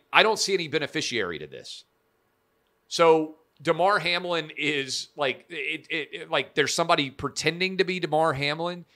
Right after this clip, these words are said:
at the Bills-Bengals game. If Damar Hamlin hadn't been present at the Bills-Bengals game,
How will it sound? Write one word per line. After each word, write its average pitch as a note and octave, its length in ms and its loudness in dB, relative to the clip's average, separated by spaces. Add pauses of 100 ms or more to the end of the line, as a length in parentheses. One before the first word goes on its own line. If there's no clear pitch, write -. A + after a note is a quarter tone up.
(300)
at D3 240 6 (180)
the C3+ 80 0
Bills-Bengals D#3 1300 0
game. G3 380 -8 (600)
If F3 200 2 (320)
Damar F#3+ 300 4
Hamlin F#3+ 380 2
hadn't F3 360 0
been C#3+ 200 2
present C#3 420 2
at C3 160 -4
the C#3 60 -2
Bills-Bengals A#2 800 0
game, A2 360 -8